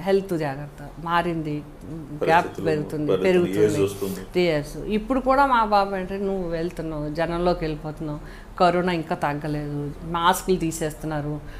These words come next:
Speaker 1: ఫోటోలు అన్నీ తెప్పించుకుంటారు, తెప్పించుకుంటారు, ఇదిగో ఇక్కడ మాస్క్ తీ-," వెంటనే పెట్టారు, "మాస్క్ తీసేసావు,
Speaker 2: Hmm.
Speaker 1: మాస్క్ పెట్టు, ఇది పెట్టు" అని. వీళ్ళు అ-,
Speaker 2: ఆ
Speaker 1: అది
Speaker 2: concern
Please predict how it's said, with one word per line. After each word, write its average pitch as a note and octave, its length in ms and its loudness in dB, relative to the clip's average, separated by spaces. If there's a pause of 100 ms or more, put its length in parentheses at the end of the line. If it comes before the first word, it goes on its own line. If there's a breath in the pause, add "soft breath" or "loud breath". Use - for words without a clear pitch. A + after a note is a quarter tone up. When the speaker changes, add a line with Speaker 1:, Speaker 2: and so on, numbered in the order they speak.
(280 loud breath)
Speaker 1:
ఫోటోలు G#3+ 420 8
అన్నీ A#3 320 8
తెప్పించుకుంటారు, F3+ 760 2 (100)
తెప్పించుకుంటారు, F3 580 -2
ఇదిగో E3 180 -2
ఇక్కడ E3 220 0
మాస్క్ D#3+ 360 0
తీ-," E3 100 -4
వెంటనే G#3 400 2
పెట్టారు, F3 300 0
"మాస్క్ F3+ 340 2
తీసేసావు, D#3+ 520 -2
Speaker 2:
Hmm. F#3 480 -6
Speaker 1:
మాస్క్ G3 360 2
పెట్టు, D#3 500 -2
ఇది F#3+ 200 2
పెట్టు" D#3+ 360 -2
అని. D3+ 460 -6
వీళ్ళు A#3+ 300 2
అ-, - 280 -4
Speaker 2:
ఆ G3+ 100 4
Speaker 1:
అది G#3 160 4
Speaker 2:
concern D3+ 440 2